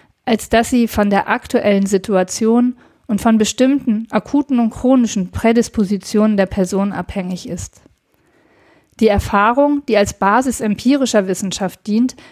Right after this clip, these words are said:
ist hingegen in der Regel von vornherein auf spezifische Aspekte reduziert. Deren Auswahl geschieht zwar auch durch die forschende Person, aber die Auswahl ist systematisch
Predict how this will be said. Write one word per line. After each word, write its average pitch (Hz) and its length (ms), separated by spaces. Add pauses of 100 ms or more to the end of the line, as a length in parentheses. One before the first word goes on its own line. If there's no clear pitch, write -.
(220)
ist - 200
hingegen 240 480
in 220 80
der 202 160
Regel 240 260
von 220 220
vornherein 240 720
auf 196 260
spezifische - 920
Aspekte 220 600
reduziert. 202 800 (680)
Deren 208 320
Auswahl 247 680 (100)
geschieht 226 360
zwar - 320
auch 226 280
durch - 320
die 226 100
forschende 190 500
Person, 196 600 (420)
aber 202 160
die 196 160
Auswahl 214 500
ist - 180
systematisch 220 960